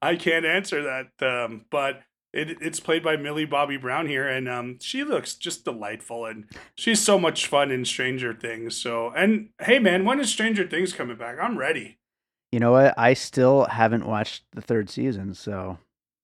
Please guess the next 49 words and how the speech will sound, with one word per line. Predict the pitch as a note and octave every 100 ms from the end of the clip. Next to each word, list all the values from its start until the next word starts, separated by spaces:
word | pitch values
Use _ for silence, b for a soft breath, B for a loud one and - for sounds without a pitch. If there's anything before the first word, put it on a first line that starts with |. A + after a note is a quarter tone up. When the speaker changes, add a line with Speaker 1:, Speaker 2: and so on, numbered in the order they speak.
| -
Speaker 1:
Well, | D3
now's | F3+ A#3 G#3+
the | G#3
time, | F#3+ G#3 C3+
Dave. | G#2+ G#2+
You | A#2
have | D#3+
Speaker 2:
Yeah, | G2
Speaker 1:
the | G2
time. | F#2+ C3+ G#2 - -
Speaker 2:
I | G2
guess | G2 C3
so. | - A2+ G#2+ F2+ B B B B B
Well, | - A#2+ B2 B2
uh, | B2 B2 B2 A#2+
my, | C3 C#3+ C#3
my | D3 D3+
other | C#3+ C#3+
piece, | - C#3 C3+ -
I |
mean, | B2+ B2
I | B2 A#2 G#2 _
was | - A#2
just | A2+ -
gonna | C#3 B2
go | C3+
with | B2 A#2 -
obviously | A2+ A#2 B2 A#2+ - A#2+ A2+
some | - A#2+
kind | - A#2 A2+
of | G#2
a |
gender-swapped | G2 A2+ A2+ A2 - A2 -
action | A#2+ A#2+ - C3
movie, | B2 B2 A#2+ A#2+ A2+ B B -
and | B2+ B2 A#2+ A#2
I | B2+ B2+ B2 A#2+
figured | G#2+ - B2+ B2 A2+
Ocean's | A#2 B2+ C3 G2+
Eight | A#2 A#2+ -
would | B2
be | A#2+
kind | - B2
of | A#2+
the | A2+
perfect | B2 A#2+ C3 C#3
one | C#3
for | C#3 D#3
that, | D#3+ F3 F#3+